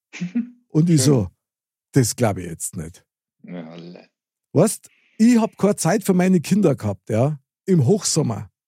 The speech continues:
Speaker 2: wo man ja Spaß hat und so und wo die Kinder auch total enttäuscht waren jetzt mal. Aber na, der Beruf geht vor und es ist halt so,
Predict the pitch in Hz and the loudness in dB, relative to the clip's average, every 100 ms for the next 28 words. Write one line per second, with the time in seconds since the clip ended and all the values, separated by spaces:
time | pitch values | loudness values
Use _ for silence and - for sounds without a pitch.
0 | _ _ _ _ _ 165 185 165 139 127 | _ _ _ _ _ 2 4 4 2 0
1 | - 156 196 - 120 139 143 120 139 147 | -2 -2 0 0 -2 -2 -4 -2 0 2
2 | 151 156 147 208 220 196 147 156 135 143 | 2 0 0 0 2 2 0 -2 -2 0
3 | 190 185 160 143 202 - 127 120 104 107 | 0 0 0 0 0 0 -2 -2 -4 -2
4 | 110 113 117 113 120 165 185 147 131 135 | -2 -2 -2 0 0 0 2 0 0 0
5 | 165 - 143 - 165 180 185 180 151 151 | -2 -2 -2 0 2 4 2 0 -2 -2
6 | 151 156 185 - 160 131 156 147 | -2 -6 -4 0 0 0 0 0